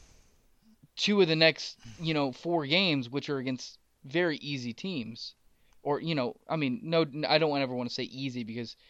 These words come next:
it is still the N F L, but teams that have two wins, I mean, half, half the teams we're playing have two wins. Uh,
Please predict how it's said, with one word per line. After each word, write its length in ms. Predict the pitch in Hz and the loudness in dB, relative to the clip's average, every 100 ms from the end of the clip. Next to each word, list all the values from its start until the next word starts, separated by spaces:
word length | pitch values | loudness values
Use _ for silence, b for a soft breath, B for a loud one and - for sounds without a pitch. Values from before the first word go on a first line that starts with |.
| b b | b b
it 140 | 151 | 0
is 120 | 151 | 0
still 220 | - 147 127 | -2 -4 -2
the 160 | 117 | -2
N 80 | 113 | -4
F 160 | 101 160 | -2 2
L, 220 | 165 117 | 2 2
but 180 | 117 - b b b | -4 -8 b b b
teams 280 | 165 160 131 | -2 0 2
that 100 | 143 | 2
have 300 | 135 131 117 _ _ | 4 2 0 _ _
two 260 | - 190 170 | -4 -2 0
wins, 460 | 131 151 151 107 113 | 0 0 0 -2 -4
I 60 | |
mean, 180 | 117 120 | -2 -2
half, 340 | 117 143 156 | -2 0 -2
half 280 | - 139 156 | -2 0 0
the 80 | 135 | -2
teams 240 | 135 143 | -6 -6
we're 80 | 123 | -6
playing 240 | 113 180 117 | -8 -8 -8
have 100 | - | -10
two 180 | 143 | -10
wins. 300 | 135 165 117 - b b b | -6 -6 -6 -10 b b b
Uh, 340 | 160 156 139 | 10 10 10